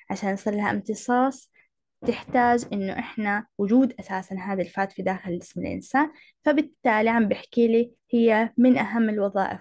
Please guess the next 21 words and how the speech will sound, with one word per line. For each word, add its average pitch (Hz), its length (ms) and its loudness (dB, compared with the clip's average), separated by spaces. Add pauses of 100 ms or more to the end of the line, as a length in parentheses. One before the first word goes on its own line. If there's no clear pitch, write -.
of - 60 -8
the - 180 -20
fat 190 260 -4
within 226 460 2
the 240 100 2
body 175 160 0
في 175 140 -10
داخل 185 380 -6
جسم 226 240 -2
الإنسان 254 600 2 (320)
إنها 254 180 6
بتساهم 233 680 -2
في 226 540 -8 (300)
ال 220 100 -2
transportation 220 1120 -4
وكمان 247 560 0
ال 196 200 -2
absorption 202 460 -6
of 202 80 -12
the 202 140 -10
fat 220 380 -2